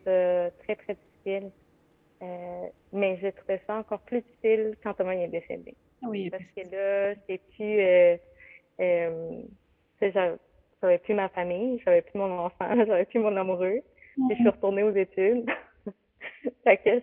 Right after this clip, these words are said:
Speaker 1: je me sentais comme dans une autre vie, tu sais. Je retrouvais des, des étudiants qui avaient pas vraiment de responsabili-, responsabilité, sauf, euh, comme étudier, tu sais, mais en général. Donc, euh, c'était un autre monde.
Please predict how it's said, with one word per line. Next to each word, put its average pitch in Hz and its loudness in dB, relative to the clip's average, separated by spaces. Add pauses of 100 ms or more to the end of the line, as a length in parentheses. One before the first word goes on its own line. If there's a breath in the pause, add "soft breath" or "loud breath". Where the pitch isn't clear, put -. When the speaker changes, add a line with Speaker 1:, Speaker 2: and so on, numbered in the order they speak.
Speaker 1:
je 233 -2
me 196 2
sentais 196 0
comme 208 0
dans 196 4
une 202 0
autre 196 0
vie, 214 -6
tu - -20 (160)
sais. 214 0 (100)
Je 196 -2
retrouvais 208 -2
des, 175 -4
des 180 -6
étudiants 190 0
qui 190 -2
avaient 175 0
pas 202 2
vraiment 190 4
de 175 4 (120)
responsabili-, 180 -2 (400)
responsabilité, 190 -6
sauf, 196 -4
euh, 160 2
comme 151 -6 (120)
étudier, 175 -8 (160)
tu 247 -4
sais, 285 -2
mais 185 -2 (220 loud breath)
en 185 -2
général. 180 0 (520 soft breath)
Donc, 185 -2
euh, 160 4 (320)
c'était 196 -2
un 220 0
autre 170 -2
monde. 170 -4